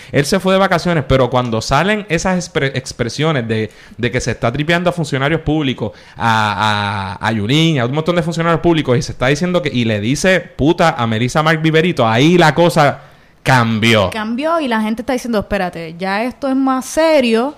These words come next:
Speaker 2: Eh, se había admitido la existencia de este chat, nadie lo desmintió,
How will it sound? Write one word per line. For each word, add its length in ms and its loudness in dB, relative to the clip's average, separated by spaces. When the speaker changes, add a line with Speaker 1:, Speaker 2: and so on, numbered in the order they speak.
Speaker 2:
Eh, 480 -4
se 160 -6
había 340 0
admitido 960 2
la 100 -4
existencia 720 -6
de 80 -4
este 260 -8
chat, 500 -4
nadie 560 0
lo 160 2
desmintió, 920 0